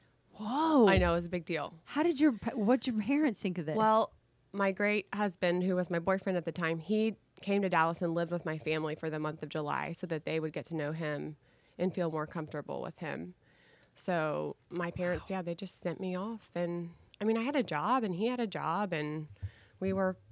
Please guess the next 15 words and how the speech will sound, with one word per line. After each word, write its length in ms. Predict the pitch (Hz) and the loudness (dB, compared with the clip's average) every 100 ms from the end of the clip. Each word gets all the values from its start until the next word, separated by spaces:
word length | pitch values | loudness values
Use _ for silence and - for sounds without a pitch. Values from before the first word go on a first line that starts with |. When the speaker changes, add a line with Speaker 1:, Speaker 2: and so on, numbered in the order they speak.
| - | -4
Speaker 2:
falling 300 | 175 185 190 | 0 0 0
in 140 | 175 | 0
love. 380 | 151 165 196 190 | 0 2 0 0
And 420 | 151 147 151 180 | -2 -2 -2 -4
Speaker 1:
Mm-hmm. 180 | 156 185 | -4 -4
Speaker 2:
I 40 | 190 | -2
think 160 | 208 | 0
it 20 | 175 | 0
was 120 | 175 | 0
one 100 | 175 | -2
of 80 | 165 | -2
those 180 | 160 | -4
things 360 | - 165 180 175 | -2 -2 -2 -4
of 100 | 156 | -6
like, 160 | 156 | -6